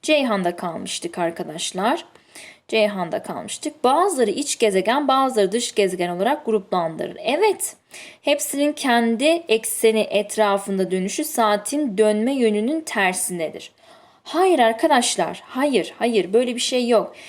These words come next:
Venüs saat yönünde döner. Venüs saat yönünde döner. Uranüs ise yana yatık şekilde döner. Tekrar bakalım mı bu şekle?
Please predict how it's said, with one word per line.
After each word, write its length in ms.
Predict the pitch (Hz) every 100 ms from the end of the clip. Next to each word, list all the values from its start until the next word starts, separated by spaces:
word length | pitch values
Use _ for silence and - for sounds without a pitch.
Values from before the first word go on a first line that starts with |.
| - 190
Venüs 520 | 247 403 294 381 - - -
saat 580 | - - 254 311 349 226
yönünde 720 | 240 247 247 240 254 254 - -
döner. 520 | 196 180 165 170 - _ -
Venüs 440 | 196 240 233 320
saat 460 | - - 233 269 285
yönünde 280 | 247 196 180
döner. 340 | 170 165 - - - -
Uranüs 540 | 254 262 370 320 247
ise 480 | - 190 196 208 302 - -
yana 420 | 196 233 254 302
yatık 560 | 339 233 240 240 320 311
şekilde 760 | - - 226 - 202 170 165 160
döner. 420 | 156 147 131 -
Tekrar 440 | 262 262 269 262
bakalım 400 | 247 247 320 494
mı 160 | 359 202
bu 80 | 214
şekle? 600 | - 170 170 170 175